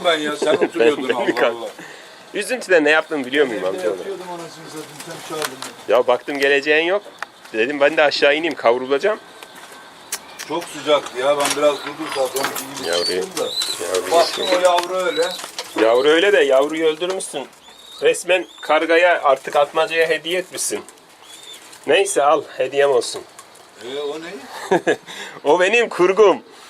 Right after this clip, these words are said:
Speaker 2: <laughs>
Speaker 1: Nasıl kurgun? Ama bu felçli gibiydi. Bak, kanadını oynatamıyor ya.
Speaker 2: Tamam, üzerine yatmıştı ben gördüğüm zaman.
Speaker 1: Yok,
Speaker 2: Düzelttim
Speaker 1: yok,
Speaker 2: biraz
Speaker 1: hiç
Speaker 2: da.
Speaker 1: oynatam-, bak. Kanadı gitmiş ya.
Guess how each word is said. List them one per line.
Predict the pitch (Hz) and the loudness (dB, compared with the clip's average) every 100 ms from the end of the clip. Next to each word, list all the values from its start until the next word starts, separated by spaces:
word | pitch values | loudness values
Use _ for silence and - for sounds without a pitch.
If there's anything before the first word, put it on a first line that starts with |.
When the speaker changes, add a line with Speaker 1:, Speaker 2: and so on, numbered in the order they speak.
| - - 440 | -12 -8 -2
Speaker 2:
<laughs> | 415 - 202 - - - - - - - - - | -2 2 2 2 -2 -6 -14 -14 -16 -16 -18 -12
Speaker 1:
Nasıl | 131 135 - | -12 -12 -16
kurgun? | 123 104 92 - 165 - | -16 -18 -20 -20 -18 -8
Ama | 143 196 170 | -6 -6 -8
bu | |
felçli | 170 170 160 - 202 | 0 0 0 -8 -8
gibiydi. | 185 139 131 175 - - - - - | -10 -8 -8 -12 -14 -18 -18 -18 -4
Bak, | 131 - - - - - | -4 -4 -18 -20 -14 -2
kanadını | 131 143 160 165 | 0 0 -2 -2
oynatamıyor | 131 127 165 175 120 | -2 0 -2 -2 -6
ya. | 107 120 | -6 0
Speaker 2:
Tamam, | 120 127 120 | 2 2 0
üzerine | 107 120 123 139 | 0 2 2 4
yatmıştı | 131 - 160 - 131 | 4 2 -2 -6 0
ben | 113 104 | 0 0
gördüğüm | 104 107 104 | -4 -4 -4
zaman. | 117 165 | 0 0
Speaker 1:
Yok, | 339 - - - - | -2 -8 -20 -20 -8
Speaker 2:
Düzelttim | 117 120 135 143 | 0 2 2 0
Speaker 1:
yok, | 156 | 2
Speaker 2:
biraz | 135 127 | 2 2
Speaker 1:
hiç | |
Speaker 2:
da. | 127 | 0
Speaker 1:
oynatam-, | 127 123 151 131 | -2 -4 -6 -4
bak. | 127 156 - - - - - - - - | -4 -6 -8 -20 -20 -20 -20 -20 -20 -6
Kanadı | 117 120 123 | -2 -2 -2
gitmiş | 131 123 143 135 - | -8 -10 -10 -10 -6
ya. | 113 | -6